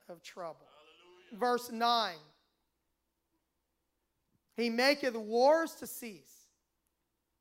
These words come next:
Start that over. "He maketh wars to cease unto the end of the earth." Now, how does he do that? That's, Paul's right there. I know you have the rest of the verse there.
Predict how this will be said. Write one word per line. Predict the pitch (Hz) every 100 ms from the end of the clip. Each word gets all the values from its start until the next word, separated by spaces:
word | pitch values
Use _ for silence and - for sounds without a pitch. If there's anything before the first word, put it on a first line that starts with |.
| _ _ _ _ _ _ _ _ _ _ _ _ _ _ _ _ _ _ _ _ _ _ _ _ _ _ _ _ _ _ _ _ _ _ _
Start | - 190 185
that | 208
over. | 214 190
"He | 196
maketh | 226 240 240
wars | 208 220 247 262 254
to | -
cease | - 269 294 285 - - _ _ _ _ -
unto | 226 220 202
the | 208
end | 233 247
of |
the | 226 226
earth." | 247 294 285 - _ _ _ _ _ _ -
Now, | 220
how | 277 320
does | 311
he | 302
do | 247 311 302
that? | 254 196 -
That's, | 208 - - -
Paul's | 233 233
right | 247 254 254
there. | 208
I | 208
know | 220
you | 220
have | 214
the | 190
rest | 190 196 -
of |
the | 196
verse | 180 185 -
there. | 147